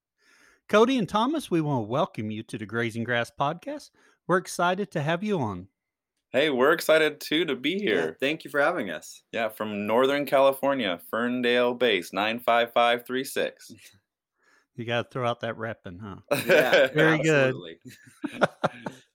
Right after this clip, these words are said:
Speaker 1: Well, tell us a little bit about you all and your operation.
Speaker 2: Well, I'm certainly the quiet one on social media,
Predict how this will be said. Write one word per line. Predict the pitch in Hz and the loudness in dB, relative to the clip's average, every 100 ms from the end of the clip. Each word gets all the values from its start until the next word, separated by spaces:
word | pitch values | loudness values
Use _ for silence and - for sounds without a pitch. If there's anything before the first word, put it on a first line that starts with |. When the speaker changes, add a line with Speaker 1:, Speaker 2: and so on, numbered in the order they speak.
| - 139 123 - - - - _ - | -18 -18 -18 -20 -20 -20 -20 _ 0
Speaker 1:
Well, | 214 - _ _ _ | 0 -2 _ _ _
tell | - 277 311 | 0 4 6
us | 330 - | 6 4
a | 226 | -2
little | 190 190 226 | 0 0 0
bit | 220 196 | 0 -2
about | 151 165 185 - | 0 2 2 -2
you | 190 202 208 | -8 -4 0
all | 214 226 - _ _ _ 151 | 0 -2 -6 _ _ _ -10
and | 156 165 165 | -6 -6 -6
your | 175 | -4
operation. | 180 180 196 277 - 123 - _ _ _ _ | -6 -6 -8 -8 -12 -18 -18 _ _ _ _
Speaker 2:
Well, | 117 113 | 0 2
I'm | 127 139 | 2 -2
certainly | 131 123 95 98 95 | -6 -6 -6 -6 -8
the | 90 | -8
quiet | - 107 104 98 | -10 -2 0 0
one | 90 87 | -4 -8
on | 85 85 | -10 -10
social | 87 85 85 | -12 -10 -10
media, | 85 85 85 82 82 80 | -8 -6 -6 -6 -6 -6